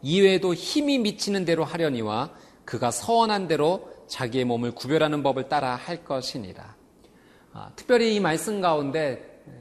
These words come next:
특별한 표현이 나오는데요. 하나님께 예물을 드릴 때 힘이 미치는 대로 행해도 좋다라는 표현입니다. 꼭 정한 대로만 그칠 것이 아니라 하나님을 사랑하고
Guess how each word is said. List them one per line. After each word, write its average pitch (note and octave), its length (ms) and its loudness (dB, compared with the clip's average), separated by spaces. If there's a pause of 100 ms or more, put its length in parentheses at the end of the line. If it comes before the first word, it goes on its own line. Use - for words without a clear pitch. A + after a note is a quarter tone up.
특별한 C4+ 380 -2
표현이 A3 240 -4
나오는데요. A#2 640 -4
하나님께 G3+ 680 0
예물을 F3+ 440 4
드릴 C3 260 0
때 B2+ 100 -2
힘이 A#3 800 -2 (180)
미치는 F#3 640 -4
대로 A#2 540 -6 (400)
행해도 G3+ 400 -8
좋다라는 C#3 760 -8
표현입니다. D3 600 -14 (480)
꼭 C#4 240 2
정한 A3 500 -2
대로만 D3 920 0
그칠 F3 340 -6
것이 F3+ 260 -4
아니라 G2 400 -12 (380)
하나님을 C3+ 380 -10
사랑하고 E3+ 1120 -4